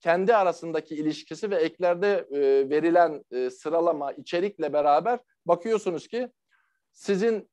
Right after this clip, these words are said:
öngörmediğiniz ya da bir değişiklik emri gör-, olarak öngördüğünüz bir şey kontratın bir ekinde bir yerde yazıyor.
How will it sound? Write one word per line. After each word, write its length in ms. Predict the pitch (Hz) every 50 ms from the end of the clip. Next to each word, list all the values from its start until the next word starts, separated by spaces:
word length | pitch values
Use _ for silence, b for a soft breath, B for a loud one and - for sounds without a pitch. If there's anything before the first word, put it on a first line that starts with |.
| _ _
öngörmediğiniz 960 | 160 165 185 190 185 214 226 226 220 214 202 180 156 156 147 143 165 185 180 -
ya 200 | 175 180 180 175
da 280 | 196 180 165 156 143 151
bir 200 | 185 196 165 170
değişiklik 420 | 180 180 175 - - 214 202 208
emri 300 | 196 180 175 170 170 156
gör-, 320 | 151 165 165 170 165 156
olarak 420 | - 151 156 165 170 165 156 - -
öngördüğünüz 720 | 156 156 160 156 160 156 156 151 143 156 151 147 143 156
bir 80 | 202 190
şey 280 | - - 190 220 214
kontratın 680 | - - 190 196 196 190 185 175 165 170 175 170 170 170
bir 60 | 226
ekinde 500 | 214 190 165 - - 156 156 170 170 160
bir 60 | 202
yerde 320 | 240 214 180 175 175 190 220
yazıyor. 400 | 202 190 170 160 156 131 107